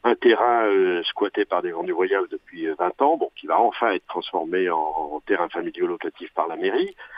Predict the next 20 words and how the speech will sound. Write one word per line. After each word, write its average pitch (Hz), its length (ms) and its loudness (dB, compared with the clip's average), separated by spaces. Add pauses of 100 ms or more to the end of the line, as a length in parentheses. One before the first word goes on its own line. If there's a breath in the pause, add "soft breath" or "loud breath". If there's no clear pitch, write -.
(220 loud breath)
Mais, - 200 4 (400)
euh, 110 400 -2
il - 100 -8
y 202 60 0
a, - 80 4 (300)
il 101 60 -10
y - 20 -6
a, 92 180 -4 (220)
enfin, 87 240 -10 (1400)
je 98 80 -10
veux 87 200 -2
pas 98 200 2
exagérer, 107 460 4
mais 110 100 2
il 98 60 0
y 104 40 4
a 101 80 6
au, 131 200 2
au 147 160 8
moins 143 440 6